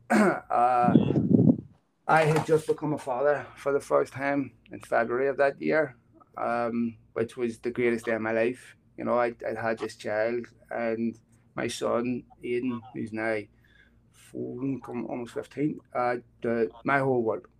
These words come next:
right? Just everything to me, I just, uh, I couldn't believe I was a father, and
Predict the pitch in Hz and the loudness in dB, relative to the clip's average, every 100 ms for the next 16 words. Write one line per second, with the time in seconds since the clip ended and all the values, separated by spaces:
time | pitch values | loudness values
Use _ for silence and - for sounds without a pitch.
0 | _ - 120 123 _ _ 143 131 120 - | _ -6 -6 -6 _ _ -8 -8 -10 -10
1 | 127 123 117 131 120 135 120 117 113 107 | -8 -6 -6 -6 -6 -4 0 0 -2 -6
2 | - - 73 - - - - 135 123 113 | -10 -8 -8 -8 -10 -10 -6 -2 -2 0
3 | 113 117 120 107 110 104 110 - - 107 | 0 0 0 -2 -4 -6 -10 -12 -6 -2
4 | 110 113 117 110 101 104 | 0 2 0 -2 -8 -20